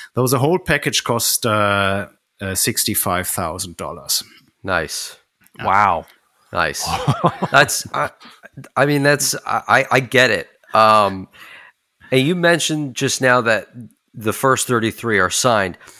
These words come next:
Speaker 2: How many of those records did you guys actually press total?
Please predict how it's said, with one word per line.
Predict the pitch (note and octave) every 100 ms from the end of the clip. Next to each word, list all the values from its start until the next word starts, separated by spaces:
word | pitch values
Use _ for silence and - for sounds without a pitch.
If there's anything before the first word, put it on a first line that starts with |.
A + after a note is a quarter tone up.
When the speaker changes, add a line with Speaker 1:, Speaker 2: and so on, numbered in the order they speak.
| -
Speaker 2:
How | - F3
many | A3 G3 F3
of | B2
those | B2+ B2 A2 -
records | G#2+ B2 - G#2
did | G#2+ F#2
you | G#2+
guys | G2 G#2
actually | G2 - F2+
press | - - F#2 C2+ -
total? | - F#2+ E2+